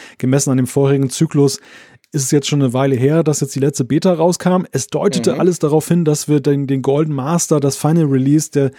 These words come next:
Speaker 1: der elf Punkt drei dann eben dann mit diesem Apple-Event bekommen. Und jetzt gibt es dann augenscheinlich irgendeine Art von Final Release nur fürs iPad. Aber die Frage ist, was ist mit dem anderen? Wird das jetzt zurückgehalten? Wofür? Wann? Wann kommt das? Weshalb?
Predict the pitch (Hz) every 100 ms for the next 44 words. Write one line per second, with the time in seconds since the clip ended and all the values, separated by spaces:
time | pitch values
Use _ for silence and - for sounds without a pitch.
0 | - - - 143 143 160 - 135 127 -
1 | 135 151 139 139 135 135 139 139 139 139
2 | 135 151 185 147 151 156 - 143 160 165
3 | 185 - - - 131 139 - 185 240 -
4 | 160 - 156 165 - 151 143 - 202 202
5 | 156 156 - 175 165 160 147 139 139 -
6 | - 147 165 147 139 135 196 - - -
7 | 143 185 202 170 - 135 170 190 208 -
8 | - 143 139 143 151 156 156 160 151 151
9 | - 208 135 131 143 143 - - 131 170
10 | 156 180 180 117 - 147 208 185 139 170
11 | 190 147 156 185 240 147 110 127 120 180
12 | - -